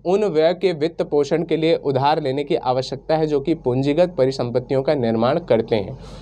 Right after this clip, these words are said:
तो भाई पूंजीगत परिसंपत्ति किसको बोलते हैं कि भाई, अ, कैपिटल एसेट की यहाँ पर बात की जा रही है। कैपिटल एसेट किसको बोलते हैं, जो भविष्य में और हमारे इनकम को क्या कर दे, यहाँ पर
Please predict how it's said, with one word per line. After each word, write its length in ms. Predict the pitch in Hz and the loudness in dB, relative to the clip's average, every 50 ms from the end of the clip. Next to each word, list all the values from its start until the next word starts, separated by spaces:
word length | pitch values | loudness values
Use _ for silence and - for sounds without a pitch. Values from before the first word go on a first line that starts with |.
| - - - | -16 -2 0
तो 80 | 135 | 2
भाई 140 | 131 156 170 | 2 4 2
पूंजीगत 500 | 175 170 156 160 165 160 156 180 185 180 - | 2 2 2 2 2 2 2 0 -2 -2 -2
परिसंपत्ति 600 | 170 160 175 175 185 170 165 160 160 160 - 175 | -2 -2 -2 0 0 0 0 0 -2 -2 -2 -2
किसको 280 | 160 156 156 - 165 160 | -2 -2 -2 -2 0 0
बोलते 260 | 160 156 156 - 160 | 0 0 0 0 0
हैं 120 | 165 170 | 0 0
कि 80 | 165 165 | 0 0
भाई, 220 | 151 156 165 175 | 2 2 2 2
अ, 60 | 175 - - - - - - - - 127 131 131 131 139 135 - - - - - | 0 -2 -8 -16 -16 -18 -14 -6 0 2 4 4 4 4 2 -2 -8 -18 -4 -2
कैपिटल 560 | 170 143 147 160 151 - 196 190 196 185 170 - _ _ _ - - | -2 0 2 0 0 2 0 0 0 -2 -6 -10 _ _ _ -8 -8
एसेट 280 | 143 - 170 165 165 - | -2 0 0 0 0 -2
की 60 | 180 | -2
यहाँ 140 | 160 156 156 | -2 -2 -2
पर 140 | - 170 165 | -2 -2 0
बात 240 | 156 143 143 147 - | 0 0 0 0 0
की 140 | - 170 | -2 0
जा 120 | 156 160 151 | 2 2 2
रही 100 | 151 165 | 2 2
है। 60 | 160 | 0
कैपिटल 480 | 147 131 131 143 139 135 151 170 175 170 139 | 0 0 0 0 0 2 2 2 2 2 2
एसेट 240 | 135 - 160 156 - | 0 0 0 0 0
किसको 260 | 156 147 - - 156 | -2 0 0 0 0
बोलते 240 | 156 156 151 180 185 | 0 0 0 2 2
हैं, 40 | |
जो 80 | 180 185 | 2 4
भविष्य 320 | 165 151 160 180 180 - | 4 2 2 2 2 2
में 100 | 180 190 | 2 2
और 280 | 185 - 143 147 180 196 | 2 2 4 4 4 4
हमारे 260 | 196 196 190 185 190 180 | 2 0 -2 -2 0 0
इनकम 240 | 170 180 180 180 180 | 0 0 0 -2 -2
को 100 | 180 175 | -2 0
क्या 140 | 175 175 170 | 0 0 0
कर 160 | 175 180 175 | 0 0 0
दे, 100 | 170 180 | 2 2
यहाँ 160 | 180 170 175 | 2 2 2
पर 160 | 175 - 233 | 2 0 0